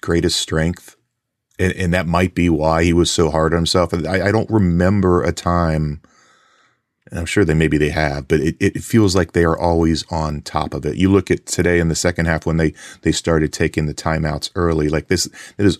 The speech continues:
all part of the analytics that they go over all the time. And I go back to his first game, um, ever when they were playing at Seattle in that, in twenty nineteen opener, and, and the way they handled the clock at the end of the first half in that game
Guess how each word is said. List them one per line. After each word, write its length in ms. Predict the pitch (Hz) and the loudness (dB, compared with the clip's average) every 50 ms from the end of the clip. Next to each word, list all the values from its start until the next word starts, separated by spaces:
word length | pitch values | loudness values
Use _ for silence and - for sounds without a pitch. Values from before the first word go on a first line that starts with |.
| _ _ | _ _
all 240 | - 95 98 101 101 | -2 0 0 0 -2
part 260 | - - - 95 95 | -4 -4 -2 0 0
of 60 | 90 82 | 2 0
the 140 | 85 71 | 0 0
analytics 560 | 85 87 82 80 78 85 87 82 82 - - - | 0 0 0 0 0 0 0 0 0 -2 -4 -6
that 100 | 78 - | -6 -2
they 160 | - 85 85 | 0 0 2
go 200 | 80 87 82 78 | 2 2 0 2
over 360 | 76 82 82 80 76 78 73 - _ _ | 2 2 0 0 0 -4 -6 -8 _ _
all 320 | 92 90 87 87 87 85 82 | -2 -2 0 0 0 0 0
the 100 | 82 80 | -2 -4
time. 540 | - - 87 85 85 80 78 78 76 73 - - - - - | -4 -4 -2 -2 0 -2 -2 -4 -4 -6 -10 -14 -20 -6 -2
And 80 | 85 87 | 0 0
I 40 | 90 | 2
go 140 | 90 92 | 2 2
back 220 | 85 90 85 82 - | 2 2 0 0 -2
to 80 | 95 | -2
his 160 | 87 92 82 - | -2 -2 -4 -2
first 320 | - 95 90 85 - - | 0 0 0 0 0 0
game, 400 | 92 87 85 85 85 85 82 - _ _ _ _ _ _ _ _ _ _ _ _ _ _ _ _ - - | 0 0 2 2 0 0 -2 -6 _ _ _ _ _ _ _ _ _ _ _ _ _ _ _ _ -4 -2
um, 440 | 90 85 82 80 80 80 78 78 - _ | 0 0 2 0 0 0 -2 -4 -4 _
ever 320 | 92 92 82 87 78 73 - | -4 -2 -2 -2 -4 -6 -4
when 140 | - 87 87 | -2 2 2
they 80 | 87 82 | 2 2
were 60 | 78 | 2
playing 240 | - 92 87 85 85 | 0 0 0 0 0
at 100 | 82 - | -2 -2
Seattle 380 | - 85 85 92 104 92 87 | -2 -2 0 0 0 0 -2
in 80 | 82 80 | 0 0
that, 160 | 82 80 - | -2 -2 -2
in 100 | 82 80 | -4 -4
twenty 300 | - - - 87 85 82 | -4 -4 -2 -2 0 0
nineteen 340 | 85 85 82 - - 120 120 | 0 -2 -2 -2 -2 0 0
opener, 380 | 92 76 - - 78 76 78 | 0 -2 -2 -4 -4 -4 -4
and, 120 | 78 78 78 - | -4 -4 -4 -4
and 140 | 87 82 80 | -4 -2 0
the 40 | 80 | 0
way 180 | 85 87 85 | 2 2 2
they 120 | 80 82 80 | 0 0 0
handled 300 | 78 87 87 90 87 82 | 0 0 -2 -2 -2 -4
the 60 | 82 | -4
clock 260 | - 85 85 82 - | -4 -4 -4 -4 -4
at 100 | 85 - | -6 -4
the 80 | - 85 | -2 -2
end 100 | 85 85 | 0 0
of 60 | 80 | -2
the 80 | 78 | -2
first 320 | 76 - 90 85 82 - - | -4 -2 -2 -2 -2 -2 -4
half 240 | 85 82 78 - 82 | -4 -4 -4 -4 -4
in 140 | 80 80 | -4 -2
that 180 | 80 - - - | -2 -2 -2 -2
game 380 | 87 85 82 80 80 78 80 | -2 -2 0 0 0 -2 -4